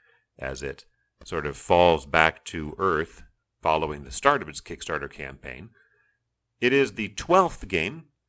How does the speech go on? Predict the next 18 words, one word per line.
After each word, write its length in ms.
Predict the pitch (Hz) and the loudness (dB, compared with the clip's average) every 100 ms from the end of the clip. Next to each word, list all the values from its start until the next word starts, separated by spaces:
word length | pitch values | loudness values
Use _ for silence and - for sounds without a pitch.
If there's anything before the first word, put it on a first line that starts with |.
| _ _ | _ _
with 300 | 92 90 85 - _ | -6 -4 -4 -10 _
three 640 | - 110 127 151 98 95 - | -12 -6 -4 -2 -4 -6 -12
weeks 440 | 76 73 73 - - | -8 -8 -4 -6 -4
at 140 | 78 | -6
the 80 | - | -8
top. 400 | - 65 90 - _ _ _ - | -8 -4 -4 -6 _ _ _ -14
The 60 | |
last 380 | 71 82 87 - | 4 4 4 -2
one 100 | 85 | -10
to 80 | 71 | -10
do 240 | 73 92 | -8 -8
so 320 | 98 85 73 | -6 -4 -6
was 260 | 73 67 69 | -6 -8 -6
Star 360 | - 98 98 92 | -4 2 2 2
Wars 340 | 87 82 80 - | 0 -2 -6 -6
Armada 720 | 78 71 87 104 69 90 - - | -8 0 0 2 -2 -8 -12 -18
in 180 | 71 - | -18 -8
April. 480 | 110 120 - 65 | -6 -6 -8 -10